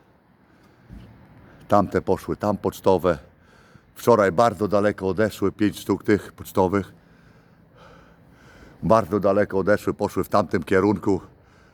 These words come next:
E, zniknęły mi z, z wzroku. O, idzie z góry jeden biały tutaj, pikuje, gdzieś odeszedł. Po prostu tam wysoko też latają chyba dwa, dołączyły do tych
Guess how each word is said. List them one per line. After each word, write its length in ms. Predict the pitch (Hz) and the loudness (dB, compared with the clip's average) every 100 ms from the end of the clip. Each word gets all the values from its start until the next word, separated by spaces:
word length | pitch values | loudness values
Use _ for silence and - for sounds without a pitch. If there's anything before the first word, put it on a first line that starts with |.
| _ _ _ _ | _ _ _ _
E, 380 | 80 85 80 73 | -2 0 0 -4
zniknęły 500 | 71 98 110 101 95 | -4 -2 4 4 4
mi 160 | 92 85 - - _ _ | 0 -6 -14 -20 _ _
z, 60 | 85 78 85 95 80 | -16 -12 -8 -6 -6
z 20 | |
wzroku. 460 | 78 101 98 107 87 | 0 2 2 2 2
O, 240 | 80 - _ _ _ _ _ _ _ _ 135 | 0 -4 _ _ _ _ _ _ _ _ -4
idzie 300 | 113 110 80 | 2 2 2
z 60 | |
góry 340 | 78 123 107 107 | 2 4 4 2
jeden 280 | 98 98 | 0 -2
biały 380 | 90 104 98 101 | 0 2 2 0
tutaj, 440 | 90 107 104 101 92 _ _ _ _ _ _ - | -2 -4 -2 -2 -6 _ _ _ _ _ _ -10
pikuje, 560 | 104 113 110 107 110 - _ _ - | -4 2 4 4 0 -6 _ _ -20
gdzieś 300 | 82 104 - | -4 -4 -4
odeszedł. 580 | 113 90 120 - 101 - - _ _ _ _ _ _ _ | -4 4 4 4 -2 -2 -14 _ _ _ _ _ _ _
Po 120 | 110 | -6
prostu 320 | - 107 - - | 0 -2 0 0
tam 240 | 120 104 | 2 2
wysoko 440 | 104 - 113 104 | 0 0 0 -2
też 220 | 92 90 95 | -6 -6 -6
latają 360 | 87 92 87 | -2 -2 -2
chyba 300 | - 90 85 | -4 -6 -6
dwa, 460 | 73 113 107 - _ _ _ _ _ _ - | 0 0 0 -2 _ _ _ _ _ _ -2
dołączyły 600 | 104 107 - 113 107 98 | 0 2 0 -2 0 0
do 140 | 95 | -2
tych 180 | 101 101 | -2 -4